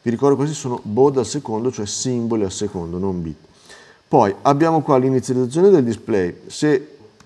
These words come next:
qualcosa va male di sotto il cablaggio, ci fermiamo con un while uno, vuol dire che gira all'infinito. E poi qui facciamo semplicemente clear del display, cioè puliamo tutto,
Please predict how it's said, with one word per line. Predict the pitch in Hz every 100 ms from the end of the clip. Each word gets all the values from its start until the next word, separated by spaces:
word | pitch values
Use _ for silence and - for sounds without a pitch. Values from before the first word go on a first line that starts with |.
| _
qualcosa | 131 123 160 151 107
va | 110
male | 123 117 117
di | 101
sotto | 95 110 101
il | 92
cablaggio, | 151 135 90 85
ci | 90 101
fermiamo | - 123 101 90 98
con | 101
un | 107 107
while | 104 101 104
uno, | 131 110 104 113 - - - _
vuol | -
dire | 120 120
che | 120
gira | 107 104
all'infinito. | 101 92 87 - 82 85 - _ _ _ - - _ - -
E | - 165
poi | 180 127 107 - - - _ _ _ _
qui | - 165 127 - -
facciamo | - 123 - 123 101
semplicemente | 127 123 131 135 120 95 98
clear | - 139 180 220
del | 175 123
display, | 110 - 92
cioè | 78 95
puliamo | - 110 107 120 113 139
tutto, | 95 85 -